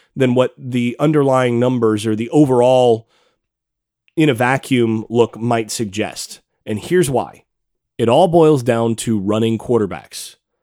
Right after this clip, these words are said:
If you look at Notre Dame, Notre Dame, Ian Book can, can move a little bit and he can run a little bit, but he's de-, he's not a runner runner, right? Notre Dame wants to throw the football with Book and throw the football down the field, and they don't have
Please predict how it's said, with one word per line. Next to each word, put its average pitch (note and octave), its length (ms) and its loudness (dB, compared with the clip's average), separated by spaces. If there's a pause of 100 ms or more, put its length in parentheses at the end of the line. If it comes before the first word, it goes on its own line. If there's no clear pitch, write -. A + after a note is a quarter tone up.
(440)
If A2+ 140 -6
you A#2+ 100 2
look G3 180 4
at A3 80 -2
Notre F#3+ 200 2
Dame, D3+ 220 2
Notre A3 180 2
Dame, G#3+ 400 0 (340)
Ian G#3 220 2
Book G3 260 -2
can, F3+ 360 -2
can E3+ 180 -2
move F#3 240 2
a E3+ 40 2
little D#3 220 4
bit G#2+ 160 -2
and A#2+ 60 -6
he E3 80 -4
can G3+ 160 -2
run F3 160 2
a E3 40 2
little D#3 200 2
bit, G#2+ 200 -2
but A#2 100 -4
he's E3+ 180 -2
de-, C#3 240 -4
he's D#3+ 160 -2
not F3+ 160 0
a D3+ 60 2
runner A#2+ 420 0
runner, F2 320 -12 (120)
right? A2+ 300 -6 (680)
Notre E3 420 2
Dame F3+ 240 4
wants D3 320 2
to C3+ 100 0
throw C#3+ 380 4
the C3+ 100 0
football A#2+ 460 0
with G#2+ 180 -2
Book G2+ 480 -4
and A2 320 -4
throw C#3+ 200 2
the C3 80 0
football A#2+ 320 0
down A2 160 0
the G#2+ 60 -4
field, A2+ 220 0
and A2+ 120 2
they F3 80 4
don't G#3+ 180 0
have E3+ 480 -2